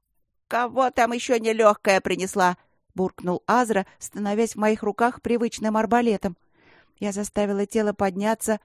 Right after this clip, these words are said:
на дрожащие от пережитого ноги и осторожненько выглянула из-за постамента. Остатки разбитой статуи валялись на полу, а дверь обрела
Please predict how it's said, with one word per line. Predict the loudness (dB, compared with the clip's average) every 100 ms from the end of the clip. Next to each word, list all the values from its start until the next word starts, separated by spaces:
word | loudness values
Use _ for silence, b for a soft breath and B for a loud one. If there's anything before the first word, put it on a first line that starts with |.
| -2
на | 0 2
дрожащие | 4 2 2 2 4 2 0 -2
от | 0
пережитого | 0 0 0 -2 2 4 4 2
ноги | 2 0 0 0 -2 b b b
и | -2
осторожненько | -2 0 2 4 6 4 4 -2 0 -2
выглянула | 4 4 4 0 2 2 0 _
из-за | -4 -4 -6
постамента. | -6 -2 -2 0 -2 -4 -10 b b
Остатки | -12 -6 -4 -4 -2
разбитой | -2 -2 -2 -6 -2 -4
статуи | 0 0 2 2 0 B B
валялись | 2 4 4 0 -2
на | -4 0
полу, | 2 2 0 -4 b
а | -4
дверь | -4 0 0 2
обрела | 2 2 2 2 0